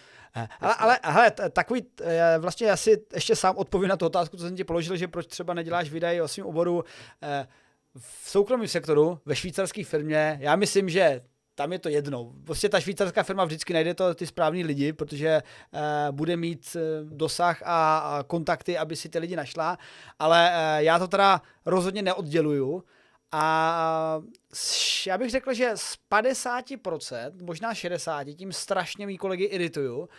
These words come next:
až jako doslova i hů-, hůře. Ehm, v pár uplynulých týdnech jsem byl dokonce na koberečku kvůli tomu, eh, protože, eh,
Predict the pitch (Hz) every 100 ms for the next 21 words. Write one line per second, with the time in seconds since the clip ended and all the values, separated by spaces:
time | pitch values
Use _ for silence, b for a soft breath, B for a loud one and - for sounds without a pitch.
0 | B B B - 165 - 185 202 175 160
1 | 185 175 175 190 160 151 202 165 196 185
2 | 147 139 180 254 B B B - 151 151
3 | 156 156 156 156 156 151 - _ _ _
4 | _ _ _ - 240 247 233 247 - 226
5 | 202 220 202 196 214 196 156 165 175 208
6 | - 208 233 233 247 320 320 B B B
7 | 165 165 175 175 170 170 185 175 202 208
8 | 202 202